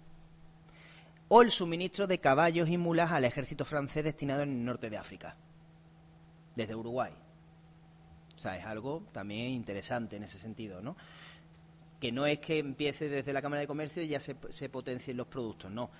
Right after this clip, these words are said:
Es que ya de antes, como es lógico, ya había negociaciones y había negocios que, bueno.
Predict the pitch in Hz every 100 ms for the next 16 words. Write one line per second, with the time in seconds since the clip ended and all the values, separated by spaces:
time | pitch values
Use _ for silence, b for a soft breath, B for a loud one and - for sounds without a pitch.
0 | B - 120 123 117 131 139 120 113 101
1 | 135 139 156 - 101 104 131 139 139 165
2 | 170 110 104 117 117 123 110 - 90 139
3 | 147 151 151 131 98 110 110 110 127 -
4 | 151 - 117 92